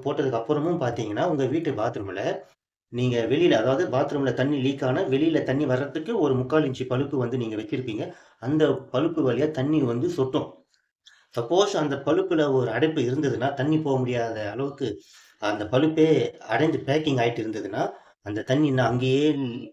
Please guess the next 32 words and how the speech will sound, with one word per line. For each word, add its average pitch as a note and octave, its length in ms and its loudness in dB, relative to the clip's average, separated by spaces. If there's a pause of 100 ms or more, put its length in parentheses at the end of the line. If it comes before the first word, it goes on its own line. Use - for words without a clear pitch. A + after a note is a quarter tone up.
(220)
தேங்கி, C3+ 360 2
தேங்கி, C3 340 0
தேங்கி C3 320 0
என்ன A2+ 220 0
ஆகும்னா, A2+ 280 0 (400)
உங்களுக்கு A#2+ 400 -2
பாத்ரூம்ல A#2 560 0
தான் B2+ 200 -2
கீழே A#2 160 -2
வரும். G#2 300 -6 (240)
அதுக்கு A#2 320 -8
நீங்க A#2 200 -8
என்ன D3+ 220 0
பண்ணணும்னா, B2 520 0 (420)
நீங்க A2 240 -10
இந்த G#2 240 -4
டைல்ஸ் E3+ 400 0
ஒட்டுறது C#3 320 -6
எல்லாம் D#3+ 540 0
ஓகே, B2+ 220 -8 (520)
ஆனா A2+ 300 -2 (140)
இந்த G#2+ 220 -6
கடைசி D#3 380 0 (200)
டைல்ஸை D3+ 300 4
மட்டும் C3+ 320 2
நீங்க A#2+ 180 0 (100)
ஒட்டக்கூடாது. G2 440 -6 (1500)
கடைசி D3+ 300 2
டைல்ஸை D3+ 360 6
நீங்க A2+ 180 -2
ஒட்டாம C#3 440 2
விட்டுடணும். A#2+ 440 -2